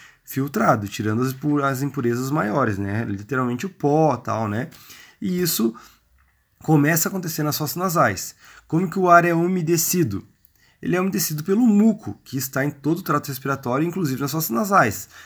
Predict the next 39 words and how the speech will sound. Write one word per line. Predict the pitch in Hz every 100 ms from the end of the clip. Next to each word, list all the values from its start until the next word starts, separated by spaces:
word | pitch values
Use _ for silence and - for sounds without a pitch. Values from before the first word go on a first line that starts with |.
| - _
popularmente | 147 160 156 135
chamado | 139 165
de | 180
ranho, | 208 127 185 135 92 - - -
né? | 98 113 208 - _ - - -
Ele | - 135 127
é | 160 -
aquecido. | 160 185 214 175 190 151 110
Como | 127 143
é |
que | 156
o | 180
ar | 165 170
começa | 170 151 165 165
a |
se | 165
aquecer | 165 156 - 147 165
ali | 135 135
no, | 156 170 170
nas | 160 156
fossas | 147 151
nasais | 131 120 139 147
e | 165
no | 165 143
todo | 123 131
o |
trato | 131 147 147
respiratório? | - 160 160 147 104 92 _ _ - - - - -
É, | 104 110 110 110
principalmente | 165 185 - 151 160
nas | 165
fossas | 165 160
nasais. | 170 147 139 101 - - - - _ _
Por | 131
que | 147
a |
gente | 180
sangra | 165 170 185 165
tanto | 156 147 147 113